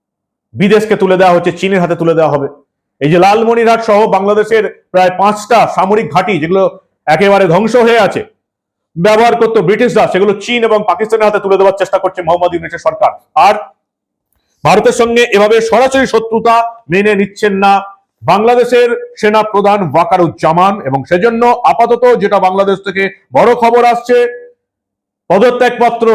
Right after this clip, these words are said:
রেডি, জাতির উদ্দেশ্যে ভাষণ দিয়েই এবার মোহাম্মদ ইউনূস মিয়া সোজা কেটে পড়বেন বিদেশে। কারণ এদেশে থাকলে কি হবে? বাংলাদেশে থাকলে তার বিরুদ্ধে যে সমস্ত মামলাগুলো ছিল, তার বিরুদ্ধে লোক ঠকানোর যে মামলাগুলো ছিল,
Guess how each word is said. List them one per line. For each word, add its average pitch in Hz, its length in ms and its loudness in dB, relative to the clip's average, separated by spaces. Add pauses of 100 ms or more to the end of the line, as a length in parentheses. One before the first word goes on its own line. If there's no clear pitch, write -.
রেডি, 226 280 0 (260)
জাতির 190 280 0
উদ্দেশ্যে 220 520 -2
ভাষণ 185 320 0 (100)
দিয়েই 220 320 0
এবার 180 380 0
মোহাম্মদ 196 580 -2
ইউনূস 185 320 -4
মিয়া 202 240 0 (520)
সোজা 254 260 2 (100)
কেটে 208 260 -2
পড়বেন 180 340 0
বিদেশে। 151 360 -2
কারণ 113 280 -4
এদেশে 185 240 -2
থাকলে 214 240 0
কি 220 140 -4
হবে? 226 220 4 (460)
বাংলাদেশে 220 460 2
থাকলে 220 380 0
তার 208 220 0
বিরুদ্ধে 208 380 -2
যে 202 140 -2
সমস্ত 220 320 -2
মামলাগুলো 208 560 0
ছিল, 220 200 -4 (760)
তার 165 160 2
বিরুদ্ধে 226 320 0
লোক 196 280 2 (140)
ঠকানোর 262 460 0
যে 214 160 0
মামলাগুলো 208 560 0
ছিল, 202 260 -4